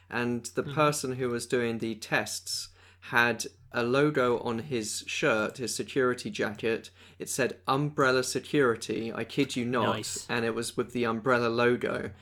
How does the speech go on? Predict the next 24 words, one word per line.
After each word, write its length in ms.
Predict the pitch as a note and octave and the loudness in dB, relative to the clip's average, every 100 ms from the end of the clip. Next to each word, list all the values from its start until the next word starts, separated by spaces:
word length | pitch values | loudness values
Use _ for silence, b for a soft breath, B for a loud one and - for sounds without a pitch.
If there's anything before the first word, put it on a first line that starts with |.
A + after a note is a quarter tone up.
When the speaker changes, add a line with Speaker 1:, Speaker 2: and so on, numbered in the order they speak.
| B - | B -6
Speaker 1:
And 80 | A2 | -4
it 100 | G2+ | 0
turns 320 | C#3 C3 B2 | 2 2 2
out 160 | A#2 G#2+ | 0 2
there 200 | A#2+ B2+ | 4 4
is 160 | B2+ | 4
a 40 | A#2+ | 0
security 560 | - - C3 A#2 A#2+ | -4 0 2 2 0
firm 380 | A2 B2+ A#2 A2 | -2 2 2 2
in 240 | G#2 A#2+ A#2 | -2 -2 -2
Birmingham 720 | A#2+ A#2 A#2 A2 G#2+ G#2+ G#2+ | 0 2 2 0 0 -2 -4
who 300 | A#2+ A2 A2 B B B B B B - _ - | -4 -2 -4 B B B B B B -20 _ -4
completely 420 | D#3 D3 G#3 D#3+ E3 | -2 4 4 6 4
Speaker 2:
What? 80 | D#3+ | 6
Speaker 1:
oblivious 460 | E3 C#3 A2+ G#2 | 2 4 4 4
to 140 | - A2 | 2 4
this. 340 | A2+ A#2 - C#3+ - - | 2 2 0 -2 -2 -6
<laughs> 320 | - D3 - | -2 -2 -4
Speaker 2:
You 100 | E3 | -4
say 260 | D#3 B3+ A#3+ | 2 6 6
oblivious, 760 | F3 F3 F3+ A#2+ G#2+ C3 - - _ | 6 4 4 2 0 -2 -6 -12 _
I 120 | D3+ | 0
say 240 | E3 D3 C#3 | 0 0 -2
Capcom 720 | - D3+ - C3 A#2+ A2 | 0 -2 -2 -4 -2 -4